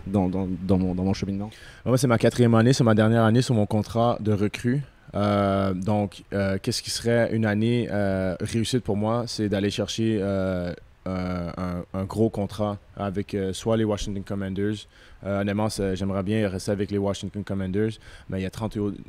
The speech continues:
Speaker 2: trente et une autres équipes qui pourraient m'offrir un autre contrat. Donc, euh, avoir une belle saison, rester en santé, puis avoir un deuxième contrat, ce serait, euh, un, une super belle réussite pour moi parce que la moyenne des joueurs qui restent dans la N F L, c'est seulement trois ans. Donc, j'ai réussi à faire quatre ans.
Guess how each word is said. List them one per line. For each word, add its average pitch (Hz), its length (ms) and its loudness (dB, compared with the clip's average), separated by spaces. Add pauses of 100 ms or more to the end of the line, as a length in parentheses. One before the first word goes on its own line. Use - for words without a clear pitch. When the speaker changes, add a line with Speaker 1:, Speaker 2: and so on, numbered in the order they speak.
Speaker 2:
trente 110 280 -4
et - 20 -2
une 110 240 0
autres 110 320 -2
équipes - 480 -4
qui 113 120 -6
pourraient 104 200 -4
m'offrir 104 320 -4
un 104 80 -4
autre 101 140 -6
contrat. 110 260 -4
Donc, 101 240 -2
euh, 98 140 0
avoir 104 280 0
une 98 80 0
belle 110 180 2
saison, 107 360 -2
rester 98 260 -6
en 107 80 -4
santé, 104 360 -6
puis 95 240 -4
avoir 101 320 2
un 98 40 0
deuxième 98 280 -2
contrat, 104 400 -6
ce 98 100 -8
serait, 98 460 -4 (480)
euh, 90 640 -4
un, 90 60 -6
une 87 60 -6
super - 300 -4
belle 101 140 0
réussite 98 340 -4
pour 98 140 -2
moi 110 120 -2
parce 101 160 -6
que 101 300 -4
la 101 160 -4
moyenne 104 540 -2 (360)
des 107 140 -4
joueurs 104 260 -2
qui 95 100 -12
restent 101 120 -4
dans 101 60 -2
la 101 60 -2
N 98 100 -4
F - 80 -8
L, 107 80 -4
c'est 110 100 -8
seulement 101 260 -6
trois 95 380 -6
ans. 101 140 -6 (260)
Donc, 98 120 -8
j'ai 92 120 -4
réussi 95 240 -6
à 98 80 -4
faire 98 220 -8
quatre 95 260 -8
ans. 107 160 -4